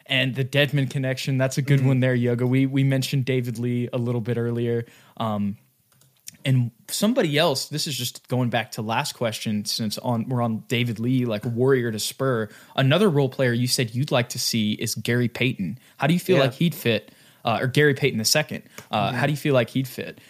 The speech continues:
Speaker 1: There you go. Tracy McGrady million. That's what we're looking for. <laughs> Aaron Baines, yes.
Speaker 2: Oh,
Speaker 1: Thad
Speaker 2: T-Mac might be mine.
Speaker 1: <laughs>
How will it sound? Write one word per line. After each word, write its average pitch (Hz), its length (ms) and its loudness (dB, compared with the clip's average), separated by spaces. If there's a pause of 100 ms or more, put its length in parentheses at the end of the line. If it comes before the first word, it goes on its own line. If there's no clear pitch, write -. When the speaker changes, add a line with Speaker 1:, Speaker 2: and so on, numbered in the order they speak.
Speaker 1:
There 143 100 6
you 143 100 6
go. 120 140 4
Tracy 147 380 4
McGrady 127 400 6
million. 117 280 4
That's 165 220 2
what 196 60 6
we're 175 120 6
looking 147 280 4
for. 123 340 0
<laughs> 143 60 -4
Aaron 202 340 6
Baines, 185 560 4
yes. 160 480 0 (300)
Speaker 2:
Oh, 127 120 2
Speaker 1:
Thad 185 180 4
Speaker 2:
T-Mac 170 380 4
might 135 180 0
be 131 120 -2
mine. 120 440 0
Speaker 1:
<laughs> - 60 -20